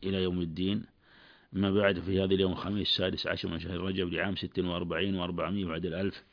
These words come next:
من هجرة النبي صلى الله عليه وسلم،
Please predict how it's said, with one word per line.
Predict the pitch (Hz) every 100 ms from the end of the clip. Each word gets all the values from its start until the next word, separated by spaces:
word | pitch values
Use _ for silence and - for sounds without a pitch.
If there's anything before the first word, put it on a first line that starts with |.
| - - - - - _
من | 85 95
هجرة | 95 92
النبي | 98 95 92 95 95 92
صلى | - 95 92
الله | 92 87 90
عليه | 87 92 90 90
وسلم، | 90 85 95 98 98 104